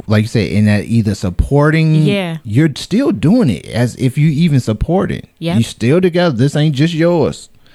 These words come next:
Speaker 1: This, this ain't just
Speaker 2: Absolutely.
Speaker 1: mine. It is ours. And so we just bring that ours concept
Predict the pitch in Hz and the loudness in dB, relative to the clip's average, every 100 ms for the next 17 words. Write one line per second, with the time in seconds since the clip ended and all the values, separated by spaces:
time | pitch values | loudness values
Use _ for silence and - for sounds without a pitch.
0 | - - - - 139 151 - 285 480 - | -20 -20 -10 -2 2 2 2 -2 -8 -2
1 | 214 139 143 131 135 147 127 151 156 185 | -2 0 -2 0 0 0 2 2 0 -2
2 | 139 170 170 127 90 170 165 - - _ | 0 2 0 0 -4 -6 -10 -12 -20 _
3 | - 139 110 90 - 131 139 101 67 64 | 0 0 0 -2 -2 0 0 0 -4 -10
4 | - - _ _ _ - 117 - 120 107 | -14 -20 _ _ _ 0 0 2 0 2
5 | 104 156 151 160 123 101 135 127 110 95 | 2 2 2 0 -2 0 0 2 0 0
6 | - 110 113 98 - 104 98 90 95 87 | 0 2 2 0 -2 0 0 0 0 0
7 | - | -2